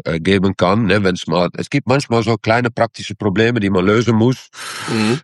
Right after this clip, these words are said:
Speaker 1: äh, im Staff oder was auch immer und, ähm, das, das, äh, dafür kann ich dann, äh, auch, äh,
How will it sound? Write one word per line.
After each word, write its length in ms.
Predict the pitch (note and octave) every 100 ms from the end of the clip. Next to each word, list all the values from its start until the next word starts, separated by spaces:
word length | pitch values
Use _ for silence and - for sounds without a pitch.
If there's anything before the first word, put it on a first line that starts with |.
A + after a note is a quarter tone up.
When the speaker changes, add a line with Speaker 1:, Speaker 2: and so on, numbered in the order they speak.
| -
Speaker 1:
äh, 440 | F2 F#2+ F#2 F2 F#2
im 100 | F2+
Staff 520 | - F2 E2+ F2 -
oder 260 | F2 F2+
was 160 | G2 G2+
auch 140 | F2
immer 420 | G2+ G2+ G#2 G2+ F2+
und, 480 | - F#2 F#2 F2+ -
ähm, 960 | - F2 E2+ E2+ F2 F2+ F2 F2 F2 F2
das, 400 | F#2+ G2 - - -
das, 380 | - E2+ - -
äh, 220 | E2+ E2+ -
dafür 380 | F#2 F2 F2
kann 180 | - E2+
ich 120 | E2+
dann, 320 | - E2 E2+ D#2+
äh, 260 | D#2 D#2 -
auch, 300 | E2+ E2 D2+ -
äh, 220 | D#2